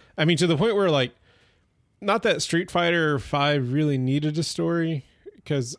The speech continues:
I mean, it's interesting to, to, like, read about, like, why certain people are here and where it fits in the timeline.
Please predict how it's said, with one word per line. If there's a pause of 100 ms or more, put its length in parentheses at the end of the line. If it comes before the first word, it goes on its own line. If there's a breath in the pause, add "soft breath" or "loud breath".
I
mean,
it's
interesting
to, (100)
to,
like,
read
about,
like, (380 loud breath)
why
certain
people
are
here
and
where
it
fits
in
the
timeline.